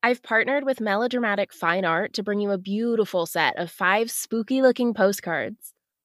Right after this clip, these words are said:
Personally, I'm framing and hanging mine. They're so cool. I'm not sending them to anybody. They're mine. <laughs> Each postcard is five by seven inches, has a matte finish and features photographs of eerie, spooky shit that I just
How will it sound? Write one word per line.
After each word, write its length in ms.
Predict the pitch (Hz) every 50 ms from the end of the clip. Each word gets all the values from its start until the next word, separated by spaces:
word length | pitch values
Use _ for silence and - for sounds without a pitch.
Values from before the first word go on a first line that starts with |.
| _
Personally, 760 | - 202 202 214 208 - 302 302 320 330 330 330 339 349 370 _ _ _ -
I'm 180 | 202 214 262 285
framing 400 | - 320 330 330 320 320 302 302
and 80 | 294
hanging 400 | - - 196 170 175 175 170 165
mine. 240 | 165 160 147 156 156
They're 160 | 170 160 165
so 240 | 185 - 170 156 160
cool. 480 | - - 151 147 131 113 131 170 190 196 _ _ -
I'm 220 | 190 196 226 269
not 260 | 277 285 285 - - -
sending 300 | 254 233 233 233 240 240
them 180 | 233 233 240
to 180 | - 233 233 - -
anybody. 580 | 180 175 180 185 208 202 220 254 262 277 285 285 -
They're 320 | 190 170 151 156 170 185
mine. 400 | 196 170 - 92 - - 233 233 - _ _ _ _ _ _
<laughs> 340 | _ _ _ _ _ _ -
Each 240 | 247 302 - - -
postcard 480 | 269 247 247 254 - 285 285 294 311
is 160 | 285 - 220
five 360 | - - - 190 185 208 220 -
by 140 | 240 233
seven 420 | 220 - - - 190 196 240 285 269
inches, 560 | 202 196 196 - 190 180 180 190 196 - - _ _ _ _ -
has 160 | 240 247 226
a 60 | 226
matte 380 | 220 208 190 175 185 - - -
finish 540 | - 202 185 196 214 247 294 302 - - - _ -
and 180 | 214 226 226 -
features 400 | 240 240 240 - 254 247 233 -
photographs 560 | - 190 190 196 208 226 220 214 226 214 -
of 140 | 202 180 - _ -
eerie, 420 | 190 190 196 226 240 247 247 262
spooky 520 | 254 - - - - 202 208 202 - 240 247
shit 380 | 226 - 233 220 240 294 269 _ -
that 100 | 190 180
I 140 | 185 185
just 300 | 180 185 180 - - _